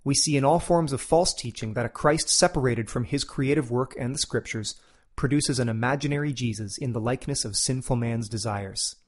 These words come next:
Equally, the Bible abstracted from the concrete world of creation and history,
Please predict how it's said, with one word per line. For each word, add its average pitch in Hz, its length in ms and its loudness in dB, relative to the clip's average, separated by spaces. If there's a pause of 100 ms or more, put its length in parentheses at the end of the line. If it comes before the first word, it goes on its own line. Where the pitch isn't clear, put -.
(680)
Equally, 165 480 2 (500)
the 131 80 2
Bible 135 380 4
abstracted 143 600 2
from 131 140 -2
the 123 60 -2
concrete 127 460 -2
world 123 300 0
of 110 140 -6
creation 127 480 -2
and 123 100 -2
history, 117 520 -4